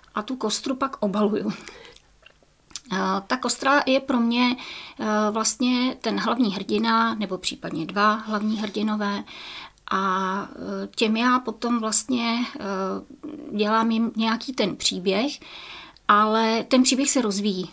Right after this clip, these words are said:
V průběhu té knihy se samozřejmě rozvíjí, eh, s ním se rozvíjí i ty postavy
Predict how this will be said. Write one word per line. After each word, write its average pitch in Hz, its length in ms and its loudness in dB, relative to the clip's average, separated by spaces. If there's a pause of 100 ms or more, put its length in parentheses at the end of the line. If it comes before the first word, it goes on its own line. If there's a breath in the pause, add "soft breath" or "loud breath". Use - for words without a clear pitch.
V - 80 -18
průběhu 220 380 2
té 220 160 -4
knihy 226 220 -2
se 226 140 0
samozřejmě 226 480 0
rozvíjí, 226 400 -4 (340 loud breath)
eh, 220 120 0
s - 100 4
ním 247 140 4
se 262 140 4
rozvíjí 247 300 2
i 262 80 -2
ty 262 100 -2
postavy 208 560 0